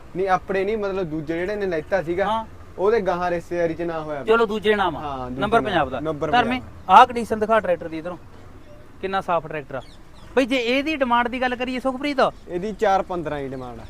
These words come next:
Speaker 2: ਚਾਰ ਲੱਖ ਤੇ ਪੰਦਰਾਂ ਹਜ਼ਾਰ ਰੁਪਏ ਡਿਮਾਂਡ ਆ, ਮਾਡਲ ਦੋ ਹਜ਼ਾਰ ਚੌਦਾਂ।
Speaker 1: ਚੌਦਾਂ, ਹਾਂ।
Speaker 2: ਤੇ ਇਹ ਕਿੰਨੇ ਕੁ ਦਾ ਦੇ ਦਾਂਗੇ ਆਪਾਂ?
Speaker 1: ਇਹ ਪੂਰੇ ਚਾਰ ਦਾ ਦੇ ਦਾਂਗੇ।
Speaker 2: ਪੂਰੇ ਚਾਰ ਲੱਖ ਦਾ।
Speaker 1: ਹਾਂ।
Speaker 2: ਮਾਨਤਾਨ ਤਾਂ ਚਾਰ ਦੇ ਵਿੱਚੋਂ ਵੀ ਕਰਨਾ ਪਊ?
Speaker 1: ਕਰ ਦਾਂਗੇ, ਉਹਦਾ
Speaker 2: ਲੈ
Speaker 1: ਕੋਈ
Speaker 2: ਮਿੱਤਰੋ,
Speaker 1: ਨਹੀਂ।
Speaker 2: ਚਾਰ ਲੱਖ ਦੇ ਵਿੱਚੋਂ ਵੀ ਮਾਨਤਾਨ ਹੋ ਜੂ।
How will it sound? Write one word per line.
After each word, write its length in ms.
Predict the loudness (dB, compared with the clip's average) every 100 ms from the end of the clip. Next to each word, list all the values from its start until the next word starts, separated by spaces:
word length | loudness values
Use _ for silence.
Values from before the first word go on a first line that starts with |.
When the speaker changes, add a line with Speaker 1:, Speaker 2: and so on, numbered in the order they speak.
| 2
Speaker 2:
ਚਾਰ 280 | 6 6
ਲੱਖ 260 | 4 2 0
ਤੇ 140 | -2
ਪੰਦਰਾਂ 400 | -2 -2 -2 0
ਹਜ਼ਾਰ 160 | 0 0
ਰੁਪਏ 240 | 0 -2
ਡਿਮਾਂਡ 360 | 0 2 2 4
ਆ, 60 | 4
ਮਾਡਲ 280 | 2 2
ਦੋ 100 | 0
ਹਜ਼ਾਰ 160 | 0 0
ਚੌਦਾਂ। 260 | -2 -6 -6 -2
Speaker 1:
ਚੌਦਾਂ, 280 | 0 0
ਹਾਂ। 400 | -6 -14 -16 -8 2
Speaker 2:
ਤੇ 200 | 4 4
ਇਹ 60 |
ਕਿੰਨੇ 200 | 2 -2
ਕੁ 60 | -2
ਦਾ 120 | -2
ਦੇ 80 | -2
ਦਾਂਗੇ 180 | -2 -4
ਆਪਾਂ? 180 | -6 -10 -14 -18 -16 -2
Speaker 1:
ਇਹ 140 | 0
ਪੂਰੇ 260 | 2 2 2
ਚਾਰ 300 | 2 2 4
ਦਾ 120 | 2
ਦੇ 100 | -2
ਦਾਂਗੇ। 180 | -6 -8
Speaker 2:
ਪੂਰੇ 180 | -4 -2
ਚਾਰ 220 | 2 0
ਲੱਖ 180 | 0 -4
ਦਾ। 80 | -6
Speaker 1:
ਹਾਂ। 180 | -8 -10 -14 0
Speaker 2:
ਮਾਨਤਾਨ 340 | 2 2 0
ਤਾਂ 100 | -2
ਚਾਰ 200 | 0 0
ਦੇ 60 | 0
ਵਿੱਚੋਂ 180 | -4 -6
ਵੀ 60 |
ਕਰਨਾ 240 | -2 -2 -2
ਪਊ? 160 | -6 -10 -16 -20 -6
Speaker 1:
ਕਰ 160 | -2 0
ਦਾਂਗੇ, 340 | 0 -2 -2
ਉਹਦਾ 140 | -2 0
Speaker 2:
ਲੈ 60 |
Speaker 1:
ਕੋਈ 80 | 0
Speaker 2:
ਮਿੱਤਰੋ, 160 | -2 -4
Speaker 1:
ਨਹੀਂ। 100 | 0
Speaker 2:
ਚਾਰ 220 | 2 4
ਲੱਖ 200 | 2 0
ਦੇ 100 | -2
ਵਿੱਚੋਂ 240 | -2 -2
ਵੀ 80 | -2
ਮਾਨਤਾਨ 460 | 2 4 4 2 2
ਹੋ 160 | 0
ਜੂ। 180 | -2 -4